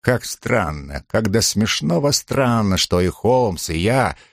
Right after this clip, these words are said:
использовали одни и те же обстоятельства, чтобы исчезнуть из этого мира.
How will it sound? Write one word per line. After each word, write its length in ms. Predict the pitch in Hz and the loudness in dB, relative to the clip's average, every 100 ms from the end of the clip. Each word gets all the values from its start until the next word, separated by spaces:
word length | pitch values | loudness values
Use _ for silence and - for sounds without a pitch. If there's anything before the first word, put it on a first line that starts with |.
| _ | _
использовали 680 | 95 - - 147 117 123 123 | 0 0 2 0 2 2 2
одни 400 | 120 101 147 175 | 2 0 -2 -2
и 40 | 151 | -2
те 180 | 143 | -2
же 140 | 143 139 | 0 0
обстоятельства, 960 | - - 156 160 135 104 76 - - 78 | -2 -2 0 2 2 0 -4 -6 -4 -2
чтобы 360 | - 85 92 - | 0 0 0 2
исчезнуть 800 | 110 - - 123 110 80 71 - | 2 2 2 2 2 0 -6 -4
из 240 | 104 73 | -2 0
этого 320 | 78 71 71 69 | 0 -2 -2 -4
мира. 320 | 69 64 | -6 -10